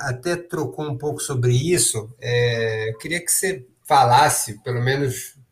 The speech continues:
no seu entendimento, essa contradição, por exemplo, da abordagem da medicina baseada em evidência versus as grandes campanhas de saúde que a gente vê, falando principalmente no Brasil, com relação a,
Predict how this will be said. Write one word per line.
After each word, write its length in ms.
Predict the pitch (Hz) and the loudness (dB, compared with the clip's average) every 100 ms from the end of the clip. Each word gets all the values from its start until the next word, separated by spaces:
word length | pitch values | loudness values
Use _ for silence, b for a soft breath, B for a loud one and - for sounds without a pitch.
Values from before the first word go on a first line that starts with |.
| b b b b _ | b b b b _
no 80 | 131 | -8
seu 300 | - - 180 | -4 -2 -2
entendimento, 960 | 180 165 156 120 117 131 165 139 - b b b b b b b b - | -4 -2 -2 0 2 2 2 0 -2 b b b b b b b b 0
essa 280 | 143 - 170 | 0 2 2
contradição, 960 | - 180 170 170 170 131 - 160 156 | 2 0 4 4 4 0 0 0 0
por 160 | - 151 | -4 -4
exemplo, 460 | 156 131 139 120 | 0 2 0 0
da 160 | 131 151 | 2 2
abordagem 680 | 170 165 156 147 180 190 185 | 4 0 4 4 4 4 2
da 140 | 151 | 2
medicina 540 | 147 151 - - 156 147 | 2 -2 -4 -4 -4 0
baseada 600 | 135 143 127 131 131 127 | 2 2 2 2 2 0
em 40 | |
evidência 800 | 135 123 120 123 147 160 180 160 b b - | -2 -2 -2 0 -2 -2 -4 -6 b b -10
versus 680 | 120 143 180 190 - 196 160 | -4 0 0 0 -2 -2 0
as 200 | 147 127 | 0 0
grandes 580 | 131 156 185 190 190 | -2 2 2 2 -4
campanhas 880 | - 196 190 - 156 160 185 143 117 | -4 0 0 0 -2 0 0 0 -2
de 120 | - 131 | -4 -8
saúde 600 | - 131 127 151 147 123 | -4 -2 -2 -4 -6 -6
que 120 | 127 | -8
a 40 | 127 | -10
gente 300 | 131 120 117 | -10 -12 -14
vê, 400 | 117 139 127 - _ | -8 -6 -6 -8 _
falando 360 | - 127 127 123 | -8 -4 -4 -6
principalmente 500 | - - 143 131 127 | -12 -8 -4 -4 -6
no 80 | 123 | -6
Brasil, 580 | 117 113 113 156 147 b b b b _ | -4 -4 -4 -4 -6 b b b b _
com 120 | 139 | -2
relação 720 | 127 139 135 127 - 143 139 | 2 4 4 2 0 0 2
a, 800 | 135 131 123 120 113 113 110 113 | 2 2 0 0 0 -4 -8 -12